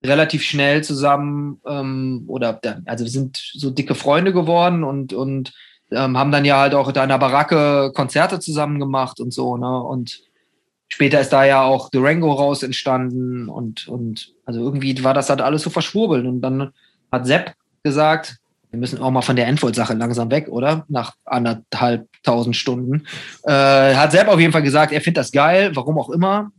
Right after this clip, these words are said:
Der hat ja musikalisch irgendwie auch andere Sachen gehört, ne?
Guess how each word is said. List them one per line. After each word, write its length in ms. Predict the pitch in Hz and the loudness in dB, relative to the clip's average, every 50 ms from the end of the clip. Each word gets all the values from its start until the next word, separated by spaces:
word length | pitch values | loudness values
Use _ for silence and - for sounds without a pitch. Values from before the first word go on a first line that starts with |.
| _ - | _ -8
Der 240 | 123 123 120 120 | -6 -4 -4 -2
hat 120 | 120 139 - | -2 0 0
ja 80 | 135 | 0
musikalisch 520 | 131 135 135 131 123 - 135 147 143 135 - | 0 0 -2 -2 0 0 0 0 2 0 -2
irgendwie 200 | 143 147 135 131 | -2 0 0 0
auch 100 | 120 - | 0 0
andere 260 | - 160 175 165 170 | 0 0 2 2 2
Sachen 260 | 151 175 170 185 175 | 0 0 0 2 2
gehört, 420 | 175 175 165 180 190 196 196 196 - | 2 2 2 4 4 2 2 0 -2
ne? 180 | 139 151 156 | -4 -4 -4